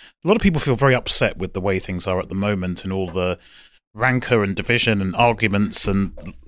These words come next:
failure to resolve the question. I, in my view, actually, this is really healthy. This is what democracy actually looks like. When you've got a big and important question that needs to be decided,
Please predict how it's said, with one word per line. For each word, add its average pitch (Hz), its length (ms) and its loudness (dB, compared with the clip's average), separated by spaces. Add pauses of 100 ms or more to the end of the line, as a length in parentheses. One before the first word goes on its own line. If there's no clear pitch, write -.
failure 110 420 0
to - 120 -6
resolve 95 460 -2
the 92 60 -8
question. - 640 -4 (500)
I, 160 160 2
in 175 120 6
my 185 220 8
view, 98 220 0
actually, 110 280 0
this 117 180 2
is 113 100 -2
really 117 400 2
healthy. 156 380 0
This 117 160 -4
is 165 140 0
what - 160 -4
democracy - 560 -2
actually - 460 -4
looks - 340 -2
like. - 320 -18 (400)
When 151 220 4
you've 170 120 2
got 139 200 0
a 107 40 -4
big 156 300 0
and 156 100 4
important 135 520 -4
question - 500 -4
that 95 100 -8
needs 104 260 -2
to - 80 -8
be 92 100 -6
decided, 92 720 -4